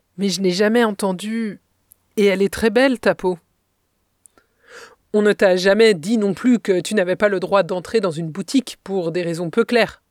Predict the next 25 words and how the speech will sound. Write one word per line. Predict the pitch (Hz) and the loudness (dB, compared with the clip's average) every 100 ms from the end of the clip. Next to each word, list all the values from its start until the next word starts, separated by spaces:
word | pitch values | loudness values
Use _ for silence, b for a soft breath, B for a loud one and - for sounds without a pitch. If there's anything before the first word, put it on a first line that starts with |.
| _ | _
continua-t-il. « | 190 - 202 185 160 - 165 B B B B B - | -18 -12 -4 -2 -2 -6 -12 B B B B B -2
On | 196 | 2
n'a | 196 | 2
jamais | 190 202 208 | 4 2 2
fait | - 202 202 | 2 4 4
un | 175 | 2
grand | 180 160 233 | -2 0 2
détour | 240 - 254 - | 2 2 2 2
pour | - 175 | -2 -2
éviter | 180 185 - | -2 0 0
de | 190 | 2
te | 180 | 2
croiser | 190 - 202 190 202 | 0 0 0 2 2
de | 185 | 0
trop | - 247 | 0 -2
près | - 226 | 0 -2
sur | - 185 | 0 -2
le | 180 | -2
trottoir, | - 233 - - 170 - | -2 -2 2 2 0 -4
comme | 202 180 | -6 -6
si | 156 214 | -6 -6
tu | - 208 | 0 0
avais | 190 | 2
des | 190 | 0
puces. » | 208 254 - - | 0 -2 -2 -8